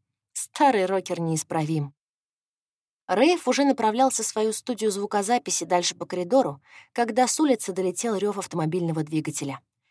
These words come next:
Я бросилась на балкон в передней части дома и радостно помахала папе и Молли. «Они здесь!» — крикнул Рейф, спускаясь по винтовой лестнице. Я услышала, как он открывает входную дверь. Однако прежде чем пойти поприветствовать гостей,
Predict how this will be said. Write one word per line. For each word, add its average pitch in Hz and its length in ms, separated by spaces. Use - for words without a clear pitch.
Я 240 240
бросилась 262 520
на 220 100
балкон 214 440
в - 80
передней 180 480
части 185 380
дома 190 420
и 202 100
радостно 190 460
помахала 160 540
папе 165 340
и 151 80
Молли. 139 460
«Они 175 300
здесь!» — 143 440
крикнул 214 460
Рейф, 240 260
спускаясь - 640
по 170 100
винтовой 165 480
лестнице. 156 540
Я 302 240
услышала, 277 500
как - 220
он 240 100
открывает 185 520
входную 160 440
дверь. 147 360
Однако 190 480
прежде 220 340
чем 202 240
пойти 196 380
поприветствовать 185 680
гостей, 185 540